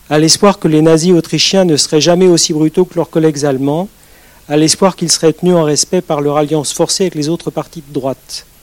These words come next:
Mais les lois d'exception se succédèrent rapidement pour permettre d'emprisonner les,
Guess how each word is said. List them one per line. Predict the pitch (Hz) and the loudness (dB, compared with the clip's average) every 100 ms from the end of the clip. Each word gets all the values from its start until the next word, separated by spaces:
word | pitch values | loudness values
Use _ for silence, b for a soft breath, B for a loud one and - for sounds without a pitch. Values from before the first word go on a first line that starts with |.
| _ B B B B B B _ | _ B B B B B B _
Mais | 147 | -2
les | 151 165 | 2 4
lois | 180 202 | 4 4
d'exception | 180 - 160 - 185 | 2 0 -2 -2 -2
se | 165 156 | 0 -2
succédèrent | - 190 - 180 160 151 123 | -2 -4 -4 -2 0 0 -2
rapidement | 175 170 165 156 175 | -6 -4 -2 0 -2
pour | 185 135 | -4 -8
permettre | - 160 165 175 - 147 | -4 -2 0 -2 -2 -2
d'emprisonner | 160 156 160 156 156 175 | 0 -2 -2 0 0 -2
les, | 151 | -2